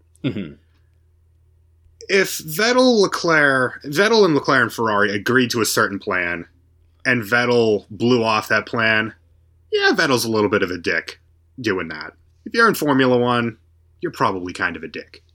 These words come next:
Speaker 2: It kinda just goes
Speaker 1: But
Speaker 2: along with it.
Speaker 1: But that's the thing. Formula One fans, as, as Dre discussed, have very different and often hypocritical attitudes about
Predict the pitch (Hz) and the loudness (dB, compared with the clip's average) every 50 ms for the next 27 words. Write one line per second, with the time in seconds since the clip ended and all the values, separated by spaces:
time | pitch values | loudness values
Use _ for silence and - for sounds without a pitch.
0 | _ _ _ _ _ _ _ _ _ _ _ _ _ _ _ - - - 180 165 | _ _ _ _ _ _ _ _ _ _ _ _ _ _ _ -16 -8 -4 -2 -2
1 | 135 113 110 - - 120 104 90 95 92 90 90 82 78 78 80 - - - - | -2 -2 -4 -2 0 0 0 0 -2 -4 -6 -6 -8 -10 -10 -14 -16 -18 -18 -4
2 | - - 240 202 - 277 294 302 302 - 262 220 - - 180 165 127 101 85 76 | 0 0 0 2 2 2 2 2 2 2 0 0 2 2 2 2 2 0 -2 -8
3 | 76 - - - 208 254 269 262 247 233 196 196 185 180 180 160 - 160 151 143 | -14 -12 -6 -4 -2 -2 -2 -2 -2 -2 0 0 0 0 -2 -2 -2 0 0 2
4 | 143 139 135 - 139 127 113 - - - 131 123 - - - 117 117 123 139 127 | 2 0 0 0 -2 -2 -2 -4 -2 -2 -2 -2 -4 -4 -4 -2 -2 -2 -2 -4
5 | 139 - - - 110 95 90 92 - - 127 117 - 143 147 180 185 180 180 147 | -4 -4 -4 -4 -4 -4 -4 -4 -2 -2 -2 -2 0 0 0 0 0 -2 -4 -6
6 | - - 123 131 131 - - - 127 127 117 101 95 98 - - 117 131 143 - | -6 -4 -4 -4 -2 -2 -2 -2 0 -2 -2 -6 -10 -8 -4 0 2 2 2 0
7 | - 120 101 117 127 - 107 101 - - 113 120 117 - 95 95 101 110 113 98 | -2 -6 -4 -4 -6 -6 -6 -6 -2 0 0 0 0 -2 -2 -2 0 0 0 -2
8 | 95 - - 92 90 87 - 87 95 92 90 90 - | -4 -6 -6 -6 -6 -6 -6 -6 -4 -4 -4 -4 -6